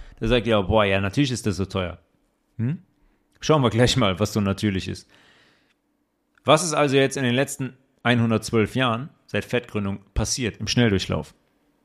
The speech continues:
Wie haben die uns eingelullt und dazu gebracht, dass heute kaum mehr jemand versteht, wie dieses Papiergeld eigentlich funktioniert?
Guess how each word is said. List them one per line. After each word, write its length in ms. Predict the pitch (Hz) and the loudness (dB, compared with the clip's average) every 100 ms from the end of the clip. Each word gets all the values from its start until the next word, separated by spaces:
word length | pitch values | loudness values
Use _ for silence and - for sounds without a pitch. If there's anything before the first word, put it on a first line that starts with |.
| _ _ _ _ _ _ _ _ _ | _ _ _ _ _ _ _ _ _
Wie 160 | 104 131 | 0 2
haben 180 | 139 135 | 4 4
die 80 | |
uns 120 | 127 113 | 2 2
eingelullt 720 | 117 120 120 127 135 147 - | -2 0 2 2 2 -2 -8
und 160 | 113 | -4
dazu 200 | 113 - | -4 -4
gebracht, 360 | 104 90 113 - | -6 -2 -2 -2
dass 160 | 113 120 | -6 -6
heute 180 | 110 | -6
kaum 360 | 110 - 156 160 | -8 -2 -2 0
mehr 120 | 131 | -4
jemand 300 | 127 117 110 | -4 -4 -6
versteht, 480 | 104 - 139 123 90 | -8 -4 -2 -4 -4
wie 160 | 131 143 | -6 -4
dieses 300 | 113 101 - | -4 -4 0
Papiergeld 680 | 110 - 180 - 98 98 | 0 2 0 0 -2 -2
eigentlich 380 | 101 98 98 - | -2 -2 -2 -4
funktioniert? 520 | 101 95 98 95 90 | -6 -6 -2 -2 -2